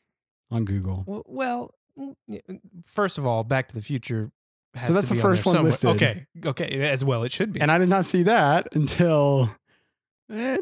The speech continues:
Speaker 1: two, two and a half years
Speaker 2: Oh
Speaker 1: ago
Speaker 2: my
Speaker 1: when I
Speaker 2: gosh,
Speaker 1: watched
Speaker 2: Philip.
Speaker 1: just all three of them pretty quickly. They were on some channel around the time that the,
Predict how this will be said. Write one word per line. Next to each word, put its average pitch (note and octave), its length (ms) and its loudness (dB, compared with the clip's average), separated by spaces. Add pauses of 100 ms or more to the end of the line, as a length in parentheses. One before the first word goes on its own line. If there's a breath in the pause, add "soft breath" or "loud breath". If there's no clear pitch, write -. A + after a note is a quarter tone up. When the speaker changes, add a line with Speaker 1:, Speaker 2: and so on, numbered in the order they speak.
Speaker 1:
two, B3 880 2
two A3+ 160 -2
and A#3+ 100 -2
a G#3+ 40 2
half G#3+ 220 0
years G#3+ 200 0
Speaker 2:
Oh A#3+ 40 -2
Speaker 1:
ago A3+ 320 2
Speaker 2:
my A#3 80 2
Speaker 1:
when - 100 -2
I A2+ 200 0
Speaker 2:
gosh, D3+ 60 2
Speaker 1:
watched D#3 280 2
Speaker 2:
Philip. A2+ 120 -4
Speaker 1:
just - 280 -4
all E3+ 120 0
three E3+ 240 0
of F3 80 -2
them F3 220 0
pretty F3 180 -2
quickly. E3+ 540 -2 (420)
They C#3+ 120 -2
were C#3 160 0
on C3+ 460 0
some C#3 480 -2
channel C#3+ 600 -2 (680)
around B2 280 0
the B2 80 0
time B2 460 0
that A#2+ 260 -2 (1300)
the, A2 480 -6